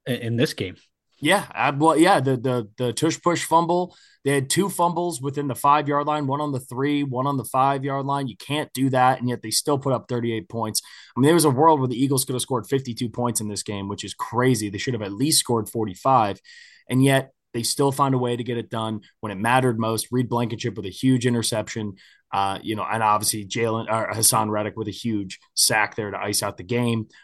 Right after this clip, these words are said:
Speaker 2: Um, Jalen Carter leaves this game with a back injury. Uh,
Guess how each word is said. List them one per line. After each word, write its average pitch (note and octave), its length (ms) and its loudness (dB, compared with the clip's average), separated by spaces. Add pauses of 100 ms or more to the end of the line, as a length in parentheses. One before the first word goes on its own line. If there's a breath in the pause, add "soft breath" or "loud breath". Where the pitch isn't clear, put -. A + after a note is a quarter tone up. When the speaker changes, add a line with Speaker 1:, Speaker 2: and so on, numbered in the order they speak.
(120)
Speaker 2:
Um, F2+ 420 0
Jalen C3+ 280 4
Carter C3+ 300 4
leaves C3 220 2
this C3 140 -2
game B2 200 -2
with B2 80 -4
a A2+ 60 -6
back A#2 320 -2
injury. A2+ 520 -4 (300 soft breath)
Uh, F#2+ 140 -8